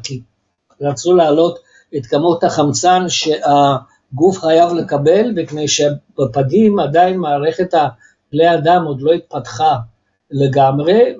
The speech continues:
ואז אתה רוצה לספק חמצן יותר,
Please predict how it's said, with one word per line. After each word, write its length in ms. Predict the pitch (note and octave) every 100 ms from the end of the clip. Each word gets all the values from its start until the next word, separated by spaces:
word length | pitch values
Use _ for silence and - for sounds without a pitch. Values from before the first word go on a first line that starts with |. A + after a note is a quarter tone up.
| C#3
ואז 220 | C#3+ C#3
אתה 200 | C3+ D3
רוצה 280 | D3 - E3+
לספק 440 | D#3+ D3+ C#3+ D#3+
חמצן 560 | - C#3+ B2+ B2+ D3+ D3
יותר, 600 | C3+ A#2+ B2 B2+ F#3+ B3